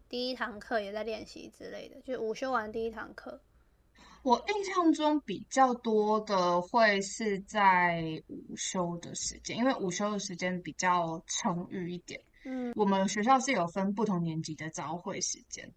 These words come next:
Speaker 2: 所以可能会卡到，
Speaker 1: 嗯。
Speaker 2: 不是大家都可以在那个时间点一起练习的。
Speaker 1: 嗯哼，嗯，
Speaker 2: 嗯，这是一个，
Speaker 1: 了解。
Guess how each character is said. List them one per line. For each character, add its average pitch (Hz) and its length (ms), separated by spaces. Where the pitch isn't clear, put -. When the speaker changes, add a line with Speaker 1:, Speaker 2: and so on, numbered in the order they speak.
Speaker 2:
所 208 220
以 196 80
可 196 100
能 175 100
会 185 160
卡 - 320
到， 165 220
Speaker 1:
嗯。 - 60
Speaker 2:
不 208 40
是 247 160
大 233 220
家 180 220
都 185 120
可 - 160
以 - 60
在 185 160
那 180 160
个 185 100
时 - 160
间 175 220
点 - 200
一 196 100
起 - 240
练 - 200
习 - 240
的。 - 200
Speaker 1:
嗯 277 220
哼， 247 320
嗯， 269 720
Speaker 2:
嗯， 247 40
这 220 140
是 214 200
一 202 60
个， 180 400
Speaker 1:
了 185 60
解。 311 60